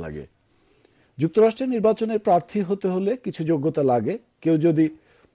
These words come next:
জানতে চান যোগ্যতাগুলো কি কি, তার উত্তর হচ্ছে তিনটি মৌলিক শর্ত। যুক্তরাষ্ট্রের সংবিধান অনুযায়ী প্রার্থীকে জন্মসূত্রে যুক্তরাষ্ট্রের নাগরিক হতে হবে, বয়স হতে হবে কমপক্ষে পঁয়ত্রিশ বছর এবং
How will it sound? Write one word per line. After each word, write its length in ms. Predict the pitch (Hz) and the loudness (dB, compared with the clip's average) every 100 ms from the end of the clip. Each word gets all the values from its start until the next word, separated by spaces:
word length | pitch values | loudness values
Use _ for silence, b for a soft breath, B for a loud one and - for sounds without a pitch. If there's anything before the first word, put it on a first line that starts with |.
| _ | _
জানতে 380 | 107 - 151 139 - | 0 2 2 0 0
চান 140 | 185 214 - _ _ - | -2 -2 -10 _ _ -4
যোগ্যতাগুলো 520 | 135 143 156 147 160 - | -2 0 0 0 0 -2
কি 100 | 160 139 | -6 -4
কি, 100 | 170 254 _ _ _ _ _ _ _ _ _ | -8 -10 _ _ _ _ _ _ _ _ _
তার 160 | 170 175 196 | 2 2 2
উত্তর 200 | 156 214 202 | 0 2 2
হচ্ছে 240 | 202 - 214 254 _ _ _ - | 0 -4 -8 -10 _ _ _ -4
তিনটি 340 | 190 202 214 233 247 151 | -2 -2 -2 -6 -4 0
মৌলিক 300 | 135 113 - | 2 0 -4
শর্ত। 260 | 110 87 - 76 - _ 131 | -10 -10 -12 -16 -18 _ -8
যুক্তরাষ্ট্রের 500 | 143 175 160 170 - | -4 0 0 -2 -6
সংবিধান 420 | 160 165 165 156 156 | -4 -2 0 0 -2
অনুযায়ী 280 | 160 151 165 175 | -2 0 0 0
প্রার্থীকে 380 | 123 - 127 139 123 | -2 -4 -6 -4 -2
জন্মসূত্রে 580 | 120 123 - 123 131 123 - - | -2 -4 -8 -8 -6 -6 -8 -10
যুক্তরাষ্ট্রের 520 | 104 - 113 104 113 104 | -10 -6 -6 -6 -8 -8
নাগরিক 320 | 101 101 107 139 | -6 -6 -8 -8
হতে 140 | 135 135 | -6 -2
হবে, 160 | 139 151 - b b | 0 0 -4 b b
বয়স 280 | 120 143 165 170 | 0 4 4 0
হতে 140 | 170 180 | -4 0
হবে 140 | 175 185 | 0 -2
কমপক্ষে 380 | 151 127 123 - 127 | -4 -4 -8 -8 -6
পঁয়ত্রিশ 360 | 117 113 123 107 | -6 -4 -6 -4
বছর 200 | 120 - 202 | -6 -6 -6
এবং 100 | 175 | -4